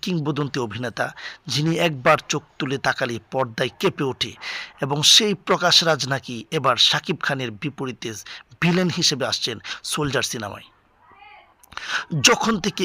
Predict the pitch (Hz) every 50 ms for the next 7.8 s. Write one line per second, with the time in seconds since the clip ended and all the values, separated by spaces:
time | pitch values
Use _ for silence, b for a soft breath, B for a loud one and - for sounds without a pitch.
0 | 170 - 202 190 - - 165 156 143 160 147 139 - - 165 147 147 139 131 -
1 | - 143 147 185 B B B B B - - - 202 - - 196 185 180 175 170
2 | 170 160 143 160 160 160 156 131 117 165 156 147 160 185 - - _ 190 165 131
3 | 156 143 139 131 123 - _ _ 160 160 190 175 220 208 - - 160 143 123 123
4 | - - 110 - 110 - - - - - - B B B B B B B B 147
5 | 110 - 147 170 180 185 180 151 170 151 - - - - - 160 120 - - 117
6 | 117 120 113 - - - - 214 185 143 131 - 175 147 127 131 127 120 117 -
7 | - 113 104 110 110 120 127 131 127 110 - - _ - - 87